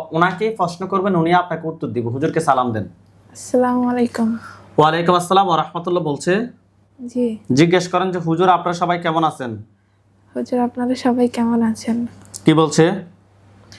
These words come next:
Speaker 2: "আলহামদুলিল্লাহ।"
Speaker 1: আলহামদুলিল্লাহ ভালো। "হুজুর, এই রোগীর সাথে আমরা এখানে একটা কুকুর পাইছি, সে কুকুরের আকৃতি নিয়ে আসছে। তাকে অনেকবার বললাম, তার মূল আকৃতিতে সে ফিরে আসে নাই। হুজুর, জবাই করে দিয়েছি তাকে। হুজুর,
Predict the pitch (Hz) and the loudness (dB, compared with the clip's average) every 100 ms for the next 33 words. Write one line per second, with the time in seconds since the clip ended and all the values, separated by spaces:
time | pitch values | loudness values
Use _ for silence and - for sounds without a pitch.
0 | - - 240 240 247 240 233 226 220 226 | -20 -8 -2 2 4 4 2 2 0 -2
1 | 233 - 147 147 - 175 160 147 139 135 | -6 0 0 2 2 4 4 4 2 2
2 | 131 170 180 202 - - - _ 185 202 | 0 2 2 2 -2 -16 -20 _ 2 4
3 | 196 190 190 196 208 185 190 180 180 170 | 4 2 2 2 2 2 -4 -4 -4 -4
4 | 170 170 208 202 180 170 131 127 135 - | -6 -6 -6 -4 -2 2 0 0 -6 -4
5 | 147 190 180 180 175 151 123 - 135 127 | -2 0 2 2 4 4 0 -2 -10 -8
6 | 120 120 107 107 - 120 120 117 - _ | -4 -4 -4 -6 -8 -2 -2 -4 -12 _
7 | _ 139 165 156 156 165 170 165 135 151 | _ 0 2 2 2 2 0 0 2 2
8 | 143 147 147 135 131 - 135 131 135 135 | 4 2 4 2 0 -2 -2 -2 -2 0
9 | 131 127 123 120 120 117 127 - 123 120 | -2 -4 -8 -6 -6 -6 -4 0 2 2
10 | 117 110 117 139 - _ - - - - | 0 -4 -6 -6 -14 _ -20 -20 -20 0
11 | 120 131 135 139 139 139 135 135 127 127 | 2 4 4 4 2 2 2 0 -2 -2
12 | 113 113 117 139 147 | -2 -2 0 0 0